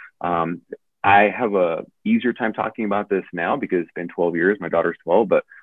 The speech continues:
I wasn't even there when she was born. Um, that, that's how much I, I didn't wanna be there, uh, in terms of being a father. So, um, yeah, I mean, at the end of the day, just because you made a bad decision and you, you have regret,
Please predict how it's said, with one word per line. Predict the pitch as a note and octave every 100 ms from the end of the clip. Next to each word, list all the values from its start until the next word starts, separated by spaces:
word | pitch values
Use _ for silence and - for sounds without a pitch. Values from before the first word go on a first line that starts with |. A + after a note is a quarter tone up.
| _
I | -
wasn't | A#2+ F#2+ E2+
even | E2+ E2
there | E2 E2+
when | D#2+
she | -
was | -
born. | - G2 - - _ _ _ _ -
Um, | E2+ D#2+ D2+ C#2
that, | F#2 F#2
that's | F#2 F2+
how | F2+
much | E2+ D#2 D#2+
I, | D#2 -
I |
didn't | E2 -
wanna | E2+ D#2
be | F2 F2+
there, | - - - _ _ -
uh, | D#2+
in | E2
terms | F2+ E2+
of | D#2+
being | F2 E2
a |
father. | - E2 E2+ - - _ -
So, | F2+ E2 D#2 D2+ _ _ -
um, | E2 E2 D#2 D2+ D2+ - _ _
yeah, | E2+ A#2+ E2+
I | D#2
mean, | E2 E2 D#2+
at | C#2
the | F2+
end | F#2
of | F2+
the | F#2
day, | F2 F#2 G2+
just | D#2+ F2+
because | F#2 - E2+
you | F2
made | E2+
a | D2+
bad | E2+ F2
decision | D#2+ - E2+ F#2 F2+ E2+ D#2+ E2+
and | E2 D#2+ D#2+ D#2+ _ _ _ _ _ -
you, | F2 E2 D#2+
you | F2 E2+
have | F2+ D#2+
regret, | D#2+ - F2+ F#2 F2